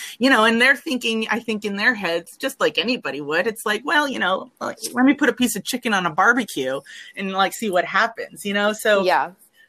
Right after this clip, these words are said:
Speaker 1: and, um, uh, you know, in terms of, I think,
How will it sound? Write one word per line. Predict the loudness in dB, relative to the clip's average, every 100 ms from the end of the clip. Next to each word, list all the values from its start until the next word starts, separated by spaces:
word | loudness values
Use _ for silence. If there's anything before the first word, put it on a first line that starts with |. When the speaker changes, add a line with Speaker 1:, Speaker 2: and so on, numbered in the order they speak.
| _ 0
Speaker 1:
and, | 4 4 2 2
um, | 2 2 0 -6 -18 _ _ _ _ -20 -12 -2
uh, | 4 4 4 2
you | 0
know, | 0 -4 -6
in | -2
terms | 0 0 2
of, | 4 4 4 2 -2 -8
I | -8
think, | -6 -8 -10